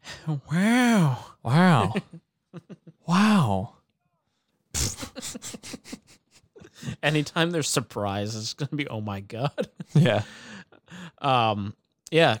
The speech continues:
Speaker 1: critics and audience, tomato, tomato, they are both bringing this movie at a ninety percent.
Speaker 2: Wow. Okay. A minus is all around.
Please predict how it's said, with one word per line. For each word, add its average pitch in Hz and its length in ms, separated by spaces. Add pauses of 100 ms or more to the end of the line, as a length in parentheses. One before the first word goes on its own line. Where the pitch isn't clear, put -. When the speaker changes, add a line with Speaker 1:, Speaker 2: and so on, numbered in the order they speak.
Speaker 1:
critics 202 300
and 202 80
audience, 185 300
tomato, 135 320
tomato, 147 340
they 113 140
are 120 60
both 120 280
bringing 143 220
this 131 160
movie 135 280
at 127 180
a 117 140
ninety 120 600
percent. 113 760 (260)
Speaker 2:
Wow. 147 720
Okay. 156 640
A 170 60
minus 185 340
is 110 160
all 131 160
around. 131 460